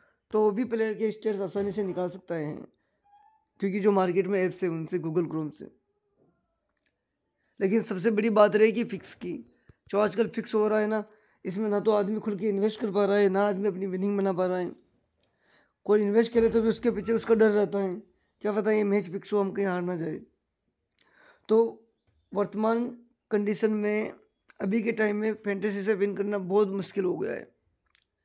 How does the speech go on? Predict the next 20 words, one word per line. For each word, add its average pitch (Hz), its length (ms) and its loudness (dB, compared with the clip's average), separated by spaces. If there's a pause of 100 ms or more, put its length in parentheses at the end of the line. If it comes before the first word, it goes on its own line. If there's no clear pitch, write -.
(800)
हमारे 240 280 4
पास 247 180 0
कुछ 247 300 -6
ऐसे 208 280 -2
चैनल्स 220 440 2
हैं 220 60 2
जिसमें 208 300 -4
फिक्सिंग 214 400 -4
की 220 100 -4
न्यूज़ 208 240 -2
आती 196 200 -2
है, 208 140 2
तो 208 180 0
हम 208 140 -4
अपने 196 200 -6
मेंबर्स 190 340 -4
को 208 120 -4
बता 175 220 -2
देते 180 260 -4
हैं, - 180 -4